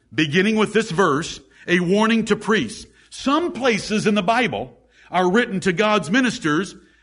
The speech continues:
distinct from his people, and this is one of them. There are actually many of them. Have you ever read the book Leviticus? Leviticus was not written to those of Judah, primarily.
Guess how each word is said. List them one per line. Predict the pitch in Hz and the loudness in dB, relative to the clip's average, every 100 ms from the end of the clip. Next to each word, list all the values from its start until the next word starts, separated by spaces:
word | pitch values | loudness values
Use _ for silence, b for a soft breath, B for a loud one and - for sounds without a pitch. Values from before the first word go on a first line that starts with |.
| b | b
distinct | 190 - - 285 254 240 - | -4 -4 -4 0 0 -2 -8
from | - 214 | -2 0
his | 185 | -2
people, | - 302 269 147 165 170 B B | -4 0 0 0 -2 -4 B B
and | 185 175 | -2 0
this | 233 - | 0 -2
is | 202 | -4
one | 190 254 | -2 -2
of | 233 | -2
them. | 143 107 76 - _ _ _ _ | -2 -2 -4 -16 _ _ _ _
There | - 170 | -2 2
are | 185 | 2
actually | 196 240 240 - 175 175 | 2 0 -2 -4 0 0
many | 220 240 | 2 2
of | 170 131 | 2 0
them. | 127 87 - - b b b | -4 -4 -10 -20 b b b
Have | 180 170 | -2 0
you | 185 | 2
ever | 208 226 226 | 2 2 2
read | 196 208 | 2 2
the | 185 | 0
book | 151 208 - - | 0 -2 -4 -16
Leviticus? | 160 185 185 247 240 - 98 - - - _ _ _ _ _ b b b | -2 0 2 0 0 0 -2 -4 -18 -20 _ _ _ _ _ b b b
Leviticus | 135 202 156 269 226 175 190 - | -2 0 2 4 4 2 0 0
was | 160 180 175 | 0 0 2
not | 208 190 | 0 0
written | 202 262 170 185 | 0 -2 -4 -4
to | 185 | -2
those | 185 220 160 | 0 0 0
of | 202 | -2
Judah, | 170 277 262 107 - - _ _ _ - | 2 2 2 0 -6 -18 _ _ _ -6
primarily. | 175 165 165 147 107 | -2 2 2 2 -2